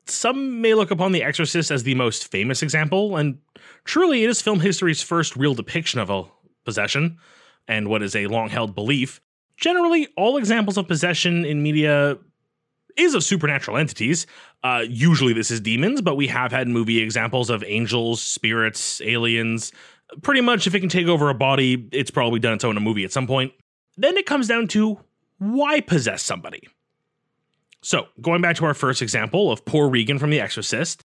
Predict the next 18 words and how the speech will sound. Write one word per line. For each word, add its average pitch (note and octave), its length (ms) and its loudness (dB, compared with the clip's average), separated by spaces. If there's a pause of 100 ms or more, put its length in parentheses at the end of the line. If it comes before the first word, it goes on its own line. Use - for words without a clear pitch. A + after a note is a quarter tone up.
(220)
she's C#4+ 320 -2
basically B3 440 0
possessed F#3+ 580 -2 (220)
purely G#3 380 2
for G#3 120 -2
the E3+ 80 0
plot F#3 340 0
of D#3 40 -2
the D3 80 2
movie D3+ 440 4 (260)
to E3+ 100 4
be D#3+ 200 4
a D#3+ 60 4
damsel B2+ 440 2
in G2 80 -2
distress. - 580 -4 (400)
Most D3 640 0 (140)
possessions C#3 760 2